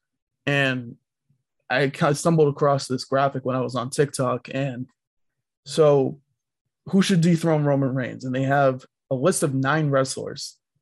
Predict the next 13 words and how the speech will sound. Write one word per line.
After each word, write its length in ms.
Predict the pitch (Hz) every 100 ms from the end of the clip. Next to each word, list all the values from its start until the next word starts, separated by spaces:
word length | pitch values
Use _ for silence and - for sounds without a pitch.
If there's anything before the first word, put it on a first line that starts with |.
| _ _ _ _
Drew 180 | 160 226
McIntyre, 680 | 190 151 139 131 127 135 151
which 140 | 131
we 80 | 131
talked 300 | 135 120 -
about, 300 | 123 123 - _ _ -
Seth 300 | - 156 156
Rollins, 720 | 147 139 123 120 127 - - - - 131
Gunther, 500 | 165 180 139 120 131 - - - _ _ _
Bron 320 | 147 147 185
Breakker, 560 | 151 151 135 131 127 127 _ _ _ -
Bobby 240 | 147 170
Lashley, 560 | 156 135 131 - 135 120